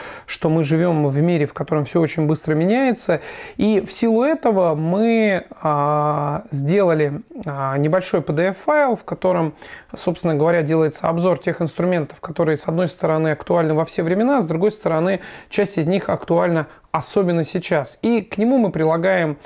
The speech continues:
а, подборку свежих дивидендных аристократов, дивидендных, а, чемпионов,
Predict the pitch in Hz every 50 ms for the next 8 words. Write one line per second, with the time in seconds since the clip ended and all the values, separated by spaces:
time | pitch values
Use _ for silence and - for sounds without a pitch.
0 | - - - - _ - - 147 139 - 175 160 165 180 202 196 175 - - 160
1 | - - 165 196 196 185 151 143 147 139 135 156 160 170 175 185 160 147 - 156
2 | 170 156 147 - - 202 196 233 247 247 240 190 160 143 147 156 156 151 170 160
3 | 156 143 156 156 - - - - - 160 143 - - 170 156 196 208 220 233 226
4 | 208 185 180